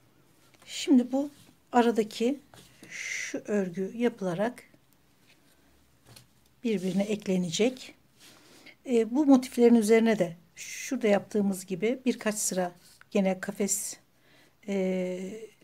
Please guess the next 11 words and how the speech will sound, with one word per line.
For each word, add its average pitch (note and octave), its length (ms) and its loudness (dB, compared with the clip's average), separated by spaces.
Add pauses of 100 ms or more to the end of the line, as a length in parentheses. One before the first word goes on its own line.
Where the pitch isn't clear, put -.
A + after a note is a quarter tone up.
(180)
dolgu G3+ 360 2
öreceğiz. F#3+ 640 -2 (640)
Yalnız C#4+ 260 8
bunlar D#4 380 10
kare. G3 280 4 (2250)
Üst - 180 -10 (500)
bedendekiler G#3 880 2 (380)
beşgendi. A#3 680 4
Bunlar B3 400 4
dörtgen. A3 640 0 (2250)
Burada, B3 500 6